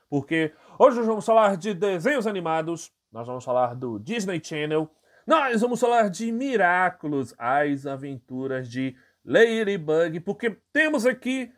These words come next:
novidades e atualizações sobre a tão esperada sexta temporada de Miraculous, que pelo visto vai sim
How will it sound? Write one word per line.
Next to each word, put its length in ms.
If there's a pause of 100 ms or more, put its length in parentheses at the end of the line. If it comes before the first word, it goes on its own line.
(180)
novidades 960
e 220 (160)
atualizações 1500 (140)
sobre 320
a 100 (160)
tão 360
esperada 800 (200)
sexta 960
temporada 1040
de 220
Miraculous, 580
que 140
pelo 340
visto 460 (600)
vai 260
sim 560